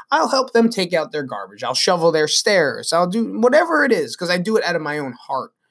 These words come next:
right? I do these things out of my own heart because I believe I follow my heart one hundred percent, and that's what has gotten me here today.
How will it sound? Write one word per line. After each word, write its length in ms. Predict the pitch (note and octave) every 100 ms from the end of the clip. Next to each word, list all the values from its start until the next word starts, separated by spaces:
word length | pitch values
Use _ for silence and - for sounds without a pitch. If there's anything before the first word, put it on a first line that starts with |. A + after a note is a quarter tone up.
| _ _
right? 140 | C#3+
I 40 | C#3+
do 180 | E3+ A3+
these 240 | F#3+ -
things 200 | E3 D3
out 60 | C3+
of 60 |
my 140 | C3 C3
own 160 | A#2
heart 360 | A2+ C#3 A2+ - _ _ _ _ _ _ -
because 240 | C3 C3
I 100 | C3
believe 480 | C3+ D#3+ G#3+ G#3 F3+
I 140 | D#3
follow 320 | D3+ D#3 D3+ C#3
my 140 | C3
heart 460 | - - D#3 C#3 - _ _ _
one 240 | C#3 C3+
hundred 360 | A#2+ C#3+ B2+ A#2
percent, 400 | A#2 - - -
and 120 | B2+
that's 320 | C3+ C3+ -
what 100 | C#3
has 140 | B2+ C3
gotten 280 | A#2+ A#2+
me 140 | A#2+ A2+
here 260 | A2+ B2+
today. 380 | A2 B2 A2+ -